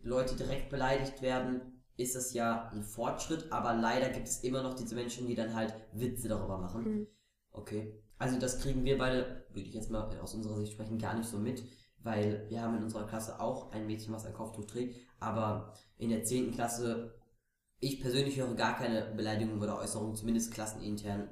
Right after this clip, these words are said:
Speaker 1: gegen sie, was auch gut ist. Also wir akzeptieren sie so, wie sie ist und da gibt's keinen, der sie deswegen aufzieht. Aber da, dann kriegt man das gar nicht so mit, was dann so auf dem Schulhof gegenüber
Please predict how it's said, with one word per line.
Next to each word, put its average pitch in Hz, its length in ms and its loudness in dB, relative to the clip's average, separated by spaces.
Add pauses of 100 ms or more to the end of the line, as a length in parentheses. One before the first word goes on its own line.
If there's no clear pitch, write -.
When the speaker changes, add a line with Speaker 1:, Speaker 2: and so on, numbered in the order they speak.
Speaker 1:
gegen 107 220 0
sie, 104 380 -2 (120)
was 107 200 -4
auch 113 220 0
gut 113 300 -4
ist. 120 200 0
Also 98 180 -4
wir 95 100 -2
akzeptieren 110 520 -4
sie 104 120 0
so, 104 200 0
wie 101 40 -2
sie 95 180 -2
ist - 200 -2
und 104 140 0
da 98 100 -2
gibt's 101 220 -4
keinen, 107 300 -2
der 104 100 2
sie 101 60 0
deswegen - 340 -6
aufzieht. 107 640 -6 (560)
Aber 101 760 -2
da, - 100 -2
dann 117 200 -2
kriegt 143 220 2
man 135 120 4
das 135 120 0
gar 147 120 2
nicht 139 120 2
so 131 80 0
mit, 139 200 2
was 120 180 0
dann 113 320 0
so 110 160 0
auf - 80 -2
dem 107 140 -2
Schulhof 123 280 -4
gegenüber 113 840 0